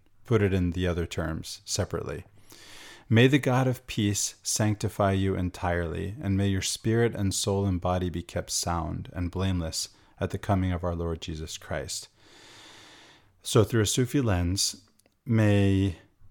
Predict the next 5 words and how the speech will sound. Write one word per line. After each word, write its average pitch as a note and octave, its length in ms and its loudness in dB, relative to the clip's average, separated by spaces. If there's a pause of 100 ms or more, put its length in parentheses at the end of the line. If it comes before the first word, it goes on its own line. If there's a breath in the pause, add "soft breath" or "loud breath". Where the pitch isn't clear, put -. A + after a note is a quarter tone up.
(340)
you A2 260 2
be G2+ 180 4
sanctified G2+ 1000 2 (220)
through A#2 440 0
God G2 500 0